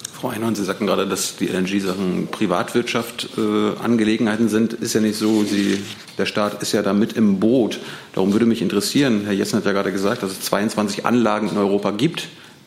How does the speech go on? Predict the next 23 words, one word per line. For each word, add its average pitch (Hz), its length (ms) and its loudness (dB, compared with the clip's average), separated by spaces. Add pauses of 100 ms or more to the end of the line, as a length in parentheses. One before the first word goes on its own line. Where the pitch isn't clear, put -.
(220)
die 101 240 2 (580)
nicht 131 220 2
ausgelastet 101 640 0
sind. - 240 0
So, 87 160 0 (220)
also 101 260 0
Zahlen 104 340 0
sind 95 160 0
zweiundzwanzig, 107 520 -2
dreiundzwanzig 101 480 -2
Prozent 104 340 -4
im 95 180 -2
Durchschnitt. - 760 -2 (540)
Also - 160 -2
es - 100 0
braucht - 340 -2
ja 110 360 0
faktisch - 480 -4
keine 95 280 -2
Anlagen 90 440 0
für 85 180 -4
dieses - 360 -4
Gas. 76 400 -4